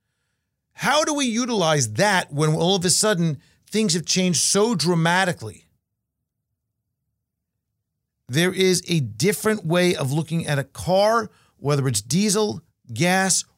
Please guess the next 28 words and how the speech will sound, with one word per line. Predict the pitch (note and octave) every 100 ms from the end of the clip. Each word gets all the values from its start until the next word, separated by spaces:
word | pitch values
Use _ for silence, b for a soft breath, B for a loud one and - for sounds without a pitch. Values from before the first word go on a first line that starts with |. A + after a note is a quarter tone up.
| _
or | D#3+ E3
electric. | D#3+ D#3 F#3+ - - - _ _ _ _ _ _ _ _ _ _ _ _ _ _ _ -
You | D#3+
try | A3+ A#3 A#3
to | A3
open | G3 G#3+ G#3+
up | G#3
the | -
trunk | D#3 - F#3+ A#3 -
of | C#3+
one | C3+ F#3+ A#3 A3+
versus | E3 D3+ C#3+
the | D3+
other, | G3 A3 A#3
it | G3
may | F3
not | G3 G3
be | - F#3+
the | E3+
right | F3 F3
place, | - B3 A3
but | F3+
if | C#3
you're | D3 E3+
always | G#3 A#3 C4
going | F3+ G#3+ G3+
to | F3+
try | - G3+ F#3 E3